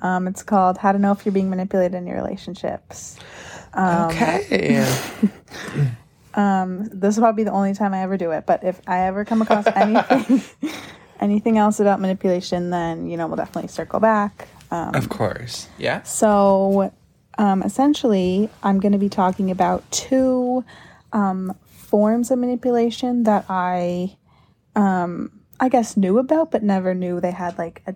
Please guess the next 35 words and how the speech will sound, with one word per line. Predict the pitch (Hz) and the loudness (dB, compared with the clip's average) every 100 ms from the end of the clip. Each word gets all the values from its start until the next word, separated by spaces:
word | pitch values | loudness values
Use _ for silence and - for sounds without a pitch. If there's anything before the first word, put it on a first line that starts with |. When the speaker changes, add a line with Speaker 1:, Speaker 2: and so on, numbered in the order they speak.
| - | -6
Speaker 1:
designated | 190 170 175 185 165 165 160 - | -4 -4 -6 -6 -8 -6 -8 -8
name. | 180 170 165 165 185 262 302 _ - - - - - - - - - | -8 -6 -4 -2 -2 0 -2 _ -20 -20 -20 -18 -18 -18 -20 -16 0
And | 240 247 | 4 6
then | 262 | 6
I'm | 262 | 6
gonna | 262 254 | 4 4
Speaker 2:
Right. | |
Speaker 1:
be | 247 | 2
talking | - 226 220 233 | 4 2 4 4
about | 220 214 | 4 2
the | 214 | 0
four | - 196 | 4 4
stages | 196 196 185 196 | 4 0 2 2
of | 180 | 0
manipulation. | 175 170 170 165 185 175 185 | 0 -2 -2 -4 -6 -10 -8
So | - 196 - | -6 -4 2
if, | 214 214 - - - - | 2 2 -6 -16 -10 0
you | 233 | 2
know, | |
you're | 190 190 | 2 0
listening | 247 - 254 | 0 2 0
to | 233 | 4
this | 226 214 - | 4 2 0
and | 190 | -2
you're | 185 | -2
thinking | - 170 - 170 | -2 -2 0 0
about, | 170 160 147 | 2 0 2
you | 240 | 2
know, | 247 202 | 4 4
like, | 196 185 - | 4 2 0
that | 160 156 | -2 0
happens | - 226 - 262 | 0 0 2 2
a | 180 | 2
lot | - - - - | 2 0 -4 -6
in | 175 170 170 | -4 -4 -6